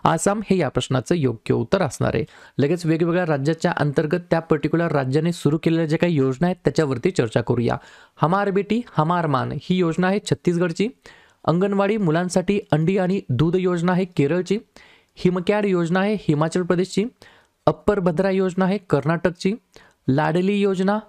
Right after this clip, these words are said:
हरियाणा. भाग्यश्री योजना कर्नाटक. पंचवटी योजना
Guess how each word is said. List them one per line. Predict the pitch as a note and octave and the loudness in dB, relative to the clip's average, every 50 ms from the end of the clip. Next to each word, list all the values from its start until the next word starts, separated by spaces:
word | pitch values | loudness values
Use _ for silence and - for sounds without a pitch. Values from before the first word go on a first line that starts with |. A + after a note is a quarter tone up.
| _ _ | _ _
हरियाणा. | - - D3+ C#3+ D#3+ F3 F3+ E3+ E3+ F#3+ G3+ - _ _ - - - _ _ _ _ _ | -4 -2 0 0 2 0 0 0 0 -2 -4 -6 _ _ -20 -20 -20 _ _ _ _ _
भाग्यश्री | - A#2 C#3 C#3+ C#3 C3+ F#3+ G3 - - G3+ G3+ G3 | -2 -2 0 0 2 0 0 0 0 -2 0 0 2
योजना | G3 F#3+ F#3 F3 F#3+ G3 G#3 A3 - _ _ - - | 0 0 0 0 0 0 -2 -4 -8 _ _ -20 -4
कर्नाटक. | - C#3 C3 C#3 F3 F3+ F3 F#3 F#3 G3 - _ _ _ - _ _ _ _ _ _ | -2 -2 0 0 0 0 0 0 -2 -2 -4 _ _ _ -20 _ _ _ _ _ _
पंचवटी | E3+ E3+ F3 F3 G#3 G3 G3 F#3 F#3 G3+ G3 | 0 0 2 0 0 0 0 -2 0 0 0
योजना | G3+ G3 F#3+ F3+ F#3 G3+ G#3 | 0 0 0 0 0 0 -2